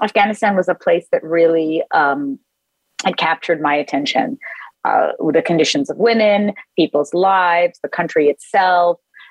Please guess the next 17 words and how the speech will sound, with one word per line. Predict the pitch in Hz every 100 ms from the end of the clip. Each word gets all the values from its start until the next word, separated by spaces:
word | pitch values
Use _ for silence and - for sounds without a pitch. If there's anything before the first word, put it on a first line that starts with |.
| _
Uh, | - 165 147
it | -
is | 175 170
an | 170
incredibly | 170 - - 208 202 180 170 160
kind | -
of | 139 135
dramatic | 160 160 180 185 185 175 - -
landscape. | 170 185 185 - - 180 175 -
It's | -
got | 156 156
a, |
a | 147 - -
history | 247 - - 202
of | 185
occupation | 175 - - 190 190 180
and | 160